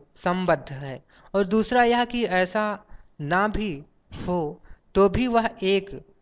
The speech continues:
निरंतर पतनशील जाति की चिंताओं का मूर्त प्रतीक है, जो अपने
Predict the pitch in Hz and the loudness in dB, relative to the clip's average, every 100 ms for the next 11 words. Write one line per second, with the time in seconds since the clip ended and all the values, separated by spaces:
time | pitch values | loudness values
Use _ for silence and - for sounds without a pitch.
0 | _ 170 190 196 196 233 233 - 170 208 | _ 0 2 2 2 0 0 -4 -2 -2
1 | 214 - 214 208 156 170 165 180 202 - | -2 -2 -2 -4 -4 0 0 0 -8 -8
2 | 208 - - 160 151 156 175 185 185 190 | -10 -8 -8 -8 -4 -2 -2 -4 -4 -4
3 | 180 156 160 175 190 - 151 - 156 - | -4 -4 -4 -4 -8 -6 -8 -8 -12 -6
4 | 175 180 147 151 160 - - 151 147 | -4 -4 -4 -6 -6 -8 -10 -8 -8